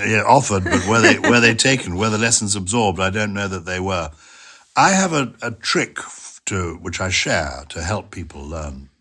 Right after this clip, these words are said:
poems by heart, and that is not to try and learn the whole poem, 'cause you'll be overwhelmed by it,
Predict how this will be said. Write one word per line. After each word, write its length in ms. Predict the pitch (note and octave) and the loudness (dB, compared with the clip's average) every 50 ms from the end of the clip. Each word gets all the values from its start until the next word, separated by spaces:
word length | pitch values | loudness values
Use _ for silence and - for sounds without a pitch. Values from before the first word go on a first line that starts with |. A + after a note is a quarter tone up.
| _ | _
poems 320 | - - C#2+ C#2 C#2 C#2 - | -14 -14 -12 -12 -12 -14 -16
by 180 | - - C2+ | -18 -18 -16
heart, 300 | C#2+ D2 C2+ C2+ D2+ - | -14 -14 -14 -12 -12 -12
and 120 | D#2+ F2 G2+ | -10 -8 -6
that 160 | C3 C#3+ C#3+ | -6 -6 -6
is 160 | C#3 B2+ A2+ - - - - - - _ _ _ _ | -6 -6 -6 -8 -10 -20 -20 -20 -20 _ _ _ _
not 220 | A2 B2 C#3 C3 - | -4 -4 -4 -2 -4
to 100 | - B2 | -6 -6
try 380 | - - - A#2 G#2+ G#2 G2+ | -6 -4 -2 0 0 2 0
and 300 | G2 F#2+ F#2 F2 F2 F2 - _ _ _ _ _ - | 0 -2 -4 -6 -8 -12 -18 _ _ _ _ _ -4
learn 220 | G2 G2 F#2+ F#2 | -2 0 0 0
the 60 | F#2+ | -2
whole 360 | G2 - - G#2 G2+ G2 F#2 | -4 -6 -6 -4 -4 -4 -4
poem, 560 | F#2 - - D#2+ C#2+ C2 A#1+ A#1 A#1+ A#1+ B1+ C2 _ _ _ _ - - _ _ _ _ | -6 -8 -12 -12 -12 -12 -14 -16 -18 -20 -20 -20 _ _ _ _ -20 -20 _ _ _ _
'cause 180 | - - F#2+ G#2 | -4 -2 -2 -2
you'll 100 | G#2+ G2 | -2 -2
be 320 | F#2+ G#2+ G#2 G2+ G2+ - _ _ | -2 -4 -4 -4 -8 -14 _ _
overwhelmed 880 | - A2 G#2+ F#2+ G#2+ G#2 F#2+ F#2+ G2+ F#2 E2 D2 C#2 C2 B1+ B1 - - | -2 -2 0 0 -2 -4 -2 -2 -2 -2 -2 -2 -6 -8 -10 -14 -16 -16
by 180 | - B1 A#1+ B1+ - | -16 -16 -16 -16 -18
it, 200 | - - - | -18 -18 -20